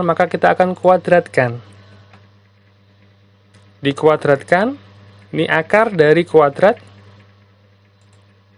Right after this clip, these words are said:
Kemudian kita akan jabarkan dulu. Setelah bentuk seperti ini, perhatikanlah koefisiennya. Jika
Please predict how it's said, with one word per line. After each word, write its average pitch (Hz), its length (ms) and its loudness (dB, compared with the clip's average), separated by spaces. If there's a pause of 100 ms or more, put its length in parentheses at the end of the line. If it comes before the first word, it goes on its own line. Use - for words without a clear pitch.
(100)
Kemudian 151 400 0
kita 156 240 0
akan 160 240 -2
jabarkan 151 480 0
dulu. 147 400 -4 (1120)
Setelah 220 400 2
bentuk 185 320 2
seperti 202 560 0
ini, 147 480 -4 (1120)
perhatikanlah 214 880 0
koefisiennya. 196 960 0
Jika 185 480 -2